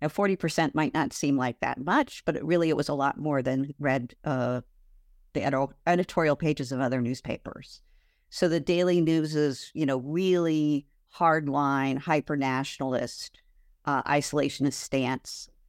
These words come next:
did help it win readers. Um, and then finally, I would say in the U K, it's kind of an interesting story about whether they, they paid the consequences or not.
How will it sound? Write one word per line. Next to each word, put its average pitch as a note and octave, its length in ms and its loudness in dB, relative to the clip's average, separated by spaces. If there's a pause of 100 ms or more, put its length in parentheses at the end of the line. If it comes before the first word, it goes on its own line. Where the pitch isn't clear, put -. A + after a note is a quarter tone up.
(140)
did C#3+ 160 0
help D3 360 0
it C#3+ 160 2
win F3+ 340 4
readers. - 640 -10 (920)
Um, E3 340 2
and F3+ 140 2
then G3 180 2
finally, G3+ 340 0
I D#3+ 80 2
would D#3 160 -4
say C3 420 -2 (500)
in D3+ 400 0
the D#3 60 -2
U D3+ 160 -2
K, C#4+ 320 0
it's E3+ 120 -2
kind F3 240 0
of D3+ 60 -2
an D3 100 2 (140)
interesting D3+ 460 -2
story B2 380 0
about B2 300 -2
whether C3+ 240 0
they, A#2+ 200 -2 (340)
they A2+ 380 -2
paid B2 280 -2
the - 80 -10
consequences - 880 -4
or A#2 160 -4
not. A#2 420 -4